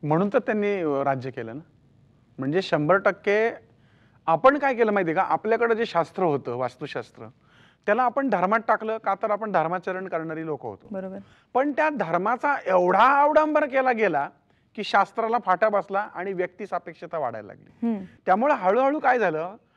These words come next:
Speaker 1: की वास्तुशास्त्र कालबाह्य होऊन नको ती कर्मकांडचं पेव फुटायला लागलं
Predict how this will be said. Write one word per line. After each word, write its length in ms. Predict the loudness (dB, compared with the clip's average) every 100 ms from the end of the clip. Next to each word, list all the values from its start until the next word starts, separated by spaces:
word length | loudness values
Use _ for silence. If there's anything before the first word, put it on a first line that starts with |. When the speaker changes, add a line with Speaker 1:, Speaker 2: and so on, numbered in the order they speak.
| _ -8
Speaker 1:
की 180 | -4 0
वास्तुशास्त्र 800 | 0 0 -2 -6 -6 -6 -6
कालबाह्य 580 | -2 2 2 2 0 0
होऊन 360 | -4 -4 -4 -6 -16 _ -6
नको 240 | -4 -2
ती 120 | -4
कर्मकांडचं 1200 | -2 0 0 0 -2 -2 -4 -8 _ _ _ -4 -4
पेव 260 | 2 2 2
फुटायला 280 | 0 -2 -2
लागलं 240 | -4 -10